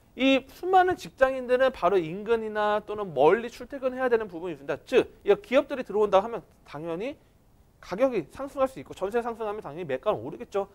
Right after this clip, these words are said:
이런 부분도 보시면 될 것 같습니다. 근데 강서구 지금 중공업지역 활성화 계획도 지금 현재 이제 중공업지역 지금 계획도가 잡혀 있기 때문에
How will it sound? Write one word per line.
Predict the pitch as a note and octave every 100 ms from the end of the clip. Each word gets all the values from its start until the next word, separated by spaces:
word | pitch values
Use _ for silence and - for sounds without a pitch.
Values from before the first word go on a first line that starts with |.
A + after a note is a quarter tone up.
| _
이런 | F3 G#3+
부분도 | G3+ G3 F3
보시면 | D3+ E3
될 | D3
것 | D3
같습니다. | C3+ C#3+ C#3 _ _ _ -
근데 | C4+
강서구 | - A#3+ C#4 D#4 D#4+
지금 | B3 A3
중공업지역 | A#3 C4 C#4 C4+ B3+ B3
활성화 | C#4 D4 C#4
계획도 | - G3 G#3 G3+
지금 | - E3
현재 | G3+ G3+
이제 | E3
중공업지역 | - F#3+ A3+ A#3 A3 F#3+
지금 | E3+ D3
계획도가 | F3 F#3 F#3+ F3+ E3+
잡혀 | C3 -
있기 | D#3+ _ -
때문에 | F#3 F#3 A#3+ F#3